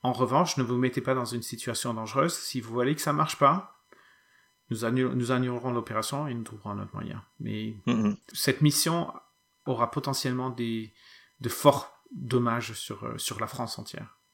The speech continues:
Speaker 1: Donc nous comptons sur vous. »
Speaker 2: Ok.
Speaker 1: Bon, et donc tu repars de là. Deux jours passent.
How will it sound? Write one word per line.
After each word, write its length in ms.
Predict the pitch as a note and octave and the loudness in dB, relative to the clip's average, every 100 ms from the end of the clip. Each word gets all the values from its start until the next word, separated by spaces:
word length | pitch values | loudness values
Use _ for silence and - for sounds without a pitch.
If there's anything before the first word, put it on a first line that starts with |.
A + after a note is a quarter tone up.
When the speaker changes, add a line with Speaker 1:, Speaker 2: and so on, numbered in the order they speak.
| _ | _
Speaker 1:
Donc 180 | G#2 - | -14 -12
nous 80 | A2+ | -12
comptons 240 | A#2+ A#2+ | -10 -10
sur 200 | A#2+ A2 | -10 -12
vous. » 120 | C3+ - _ _ _ _ _ _ B5 B5 B5 B5 B5 B5 B5 B5 B5 B5 B5 B5 B5 B5 B5 B5 _ _ _ _ _ _ _ - - _ | -12 -18 _ _ _ _ _ _ _ _ _ _ _ _ _ _ _ _ _ _ _ _ _ _ _ _ _ _ _ _ _ -4 -4 _
Speaker 2:
Ok. 160 | G2+ - D4+ - _ _ _ _ - - - - - - - - - - - | 0 4 4 2 _ _ _ _ -10 -6 -2 -2 -2 -10 -12 -12 -14 -18 -4
Speaker 1:
Bon, 140 | C#3 - - - - | -2 -2 -6 -20 -2
et 80 | B2+ | 4
donc 160 | B2+ | 4
tu 80 | - | 2
repars 240 | - F3+ D#3+ | 4 6 8
de 80 | |
là. 180 | A#2 - - - - - - - - - - - - - - _ _ _ _ - - - - - - - - - - - - - - - - - | 4 2 -4 -18 -14 -6 6 8 8 6 4 4 -2 -14 -16 _ _ _ _ -20 -14 -10 -10 -10 -8 -8 -8 -10 -12 -10 -8 -8 -8 -8 -6 2
Deux 100 | - | 10
jours 220 | F#3+ G#3+ - | 12 10 10
passent. 480 | E3 A3+ - - | 10 10 8 2